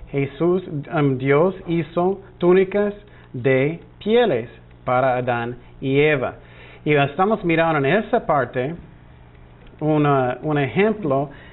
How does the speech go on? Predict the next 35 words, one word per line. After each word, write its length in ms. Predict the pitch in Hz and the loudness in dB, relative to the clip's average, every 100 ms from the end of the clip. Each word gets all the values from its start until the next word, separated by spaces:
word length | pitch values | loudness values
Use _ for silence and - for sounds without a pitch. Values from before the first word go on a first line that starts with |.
| - | -8
como 380 | - 160 147 143 | -2 2 2 2
un, 460 | 151 147 143 135 160 | 2 2 0 -2 -4
una 240 | 151 143 | -2 -2
profecía 640 | 151 156 151 139 185 180 | 0 -2 -2 -4 0 2
en 60 | 151 | 4
una 200 | 151 151 | 2 2
manera 420 | 135 143 190 175 - | 2 2 2 2 0
que 100 | 139 | -2
Dios 320 | 135 156 151 165 | 2 0 0 -2
va 300 | 151 156 - - | 0 -2 -6 -12
a 80 | 139 | -6
dar 300 | 131 131 135 - | 0 0 0 -2
su 160 | 139 143 | -6 -4
hijo 500 | 208 196 160 143 143 - | -4 -2 -2 -2 -6 -16
como 340 | - 147 143 139 | -4 0 0 0
un 220 | 139 123 | -2 -2
sacrificio. 920 | 139 123 131 123 170 165 - 113 98 - - - - - - - | -4 -2 -4 -6 -4 -4 -6 -10 -10 -14 -20 -20 -20 -20 -20 -4
Y 100 | 151 | 0
esta 300 | 202 202 285 | 0 0 0
parte 260 | 240 220 202 | 0 0 0
es 120 | - | 0
increíble 680 | 147 139 131 127 190 196 147 | -2 0 0 2 2 2 2
de 80 | 131 | 0
pensar. 680 | 127 120 117 185 151 113 113 - - - - | -2 -6 -2 0 0 -2 -8 -18 -20 -20 -6
¿Cuántos 340 | 185 214 196 | -2 0 0
años, 380 | 214 202 190 160 - - - - - - | 2 2 2 0 -6 -20 -20 -20 -18 -6
alguien 360 | 160 175 175 | -2 0 0
sabe 220 | 180 175 | 0 0
cuántos 280 | 175 170 160 | 0 -2 -2
años 240 | 160 165 160 | -2 -2 -4
Isaac 420 | 151 147 165 147 - | -8 -4 -4 -4 -4
tenía 460 | 143 147 170 170 - | -4 -2 -2 -6 -10
cuando 240 | 143 139 | -6 -4
eso 220 | 139 160 | -4 -6
pasó? 400 | - 139 202 277 | -4 -4 -4 -8